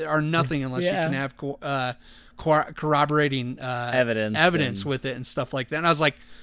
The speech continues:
Speaker 1: "Sweet, I got
Speaker 2: We
Speaker 1: a
Speaker 2: got,
Speaker 1: guy to
Speaker 2: we
Speaker 1: get
Speaker 2: got a
Speaker 1: behind.
Speaker 2: good one. We
Speaker 1: We
Speaker 2: got
Speaker 1: got
Speaker 2: a
Speaker 1: a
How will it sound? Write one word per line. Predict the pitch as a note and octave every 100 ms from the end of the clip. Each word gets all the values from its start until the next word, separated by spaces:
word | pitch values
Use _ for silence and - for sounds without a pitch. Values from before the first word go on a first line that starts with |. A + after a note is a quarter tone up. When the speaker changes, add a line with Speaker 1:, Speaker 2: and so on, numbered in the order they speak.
| -
Speaker 1:
"Sweet, | - F#3+ D3+ - - - -
I |
got | E3+
Speaker 2:
We | F3+
Speaker 1:
a |
Speaker 2:
got, | F#3+
Speaker 1:
guy | E3+
to |
Speaker 2:
we | E3+
Speaker 1:
get | F3
Speaker 2:
got | G3+
a |
Speaker 1:
behind. | E3+ E3+ G3
Speaker 2:
good |
one. | D#3 B2+
We | D3+
Speaker 1:
We |
Speaker 2:
got | F#3+
Speaker 1:
got |
Speaker 2:
a |
Speaker 1:
a | G3